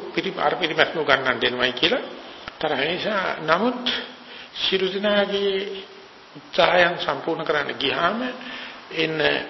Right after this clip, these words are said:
දුෂ්කරතා, බාධක, සංකීර්ණතා වැඩි.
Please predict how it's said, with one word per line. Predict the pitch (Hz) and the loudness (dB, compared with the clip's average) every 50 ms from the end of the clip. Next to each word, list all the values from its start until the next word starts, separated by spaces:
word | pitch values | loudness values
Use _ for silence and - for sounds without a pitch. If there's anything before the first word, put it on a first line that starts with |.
| - - - | -10 -14 -10
දුෂ්කරතා, | - - - - - - - - 110 - - - 110 123 - - - - - - - - 160 143 | -4 2 2 4 4 4 2 0 0 0 0 0 0 0 0 -2 -6 -10 -14 -16 -16 -16 -12 -6
බාධක, | 127 131 135 143 165 180 175 170 156 - - - 82 82 - - - - | -2 2 4 6 6 4 4 2 0 0 0 0 -2 -2 -2 -6 -8 -8
සංකීර්ණතා | - - - 156 143 - - 143 127 117 110 - - - | -6 -6 -4 -6 -6 -6 -6 -6 -6 -6 0 2 2 4
වැඩි. | 92 98 101 - - | 4 2 0 -2 -6